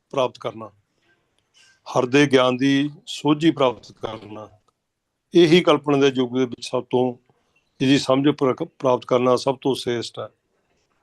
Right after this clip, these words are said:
ਜਪੀਐ, ਅਹ, ਸਤਿਗੁਰ ਭਾਈ ਜੀਓ, ਜਿਹੜਾ ਸੱਚੇ ਦੇ ਗੁਣਾਂ ਨੂੰ ਧਿਆਨ ਪ੍ਰਾਪਤ ਕਰਨਾ ਹੈ,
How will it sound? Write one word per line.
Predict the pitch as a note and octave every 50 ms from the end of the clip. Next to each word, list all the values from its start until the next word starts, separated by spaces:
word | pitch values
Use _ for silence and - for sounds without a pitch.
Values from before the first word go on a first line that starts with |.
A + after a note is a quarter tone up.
| _ _ _ _ _ _ _ _ _ _ _ _ _ _ _ _ _ _ _ _ _ _ _ _ _ _ _ _ _ _ _ - C#3+
ਜਪੀਐ, | A2+ C3+ C#3+ C#3+ - E3+ E3+ E3+ E3+ E3+ E3+ F3
ਅਹ, | F3+ - _ _ _ _ _ _ _ _ _ _ _ _ _ _ _ _ _ _ _ _ _ - D3+ C3+ B2+ B2+ B2 A#2+
ਸਤਿਗੁਰ | - - C3+ C#3 C3+ D3+ D#3 D#3 D3+ -
ਭਾਈ | E3 C#3+ A#2+ A2
ਜੀਓ, | G#2+ G#2 G#2+ G#2 G#2+ _ _ _ _ _ _ _ _
ਜਿਹੜਾ | - B2 C3+ C#3
ਸੱਚੇ | - - - - - D3 C#3
ਦੇ | C3+ D3 D3 D3 D3 D3+ D3+ - _ _ _ _ _ _ _ _ _ _ _ _ - A#2+
ਗੁਣਾਂ | G2 A2+ B2+ C3+ C#3 C#3+
ਨੂੰ | D3 D3 D3 C#3+ -
ਧਿਆਨ | - D#3 B2 A#2 A#2 B2 D3+ G3+ F#3+ E3 _ _ _ _ _ _ _ _ _ _ _ _ _ _ _ _ _ -
ਪ੍ਰਾਪਤ | C#3 C3 B2 - - -
ਕਰਨਾ | D#3 C#3 C#3 D3
ਹੈ, | D3+ D3+